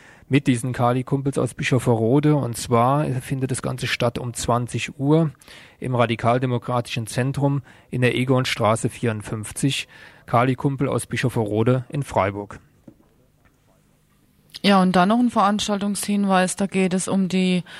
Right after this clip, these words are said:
Speaker 2: Rudolf Hess, äh, Gedächtnismärsche, die die Rechten vorhaben. Die Rechten mobilisieren weiterhin trotz des Verbotes.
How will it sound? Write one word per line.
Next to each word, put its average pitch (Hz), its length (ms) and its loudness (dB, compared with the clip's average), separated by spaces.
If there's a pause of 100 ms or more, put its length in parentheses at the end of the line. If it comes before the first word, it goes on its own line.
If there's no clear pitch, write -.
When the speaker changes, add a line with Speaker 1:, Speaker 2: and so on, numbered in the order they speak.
(320)
Speaker 2:
Rudolf 202 500 4
Hess, - 540 0 (800)
äh, 185 320 4
Gedächtnismärsche, 185 1300 -2
die 196 220 -8
die 196 180 -4
Rechten 180 480 -2
vorhaben. 185 800 0 (560)
Die 196 120 4
Rechten 196 340 2
mobilisieren 202 800 0
weiterhin 226 600 4
trotz - 460 -2
des - 220 -6
Verbotes. 208 840 2